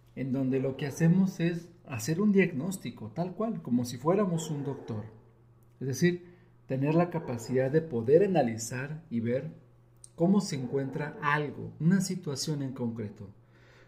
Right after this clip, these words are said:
Una relación de pareja, un tema familiar, un tema de salud tal vez, un tema económico, ah, una relación con jefe y bueno, muchos tópicos más.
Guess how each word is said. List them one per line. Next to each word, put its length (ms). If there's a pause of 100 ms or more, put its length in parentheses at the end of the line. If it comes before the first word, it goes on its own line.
(120)
Una 160
relación 460
de 100
pareja, 720 (140)
un 160
tema 240
familiar, 800 (480)
un 160
tema 280
de 100
salud 380
tal 220
vez, 440 (580)
un 180
tema 200
económico, 840 (1200)
ah, 420
una 240
relación 680
con 220
jefe 540 (500)
y 120
bueno, 320 (180)
muchos 280
tópicos 480
más. 240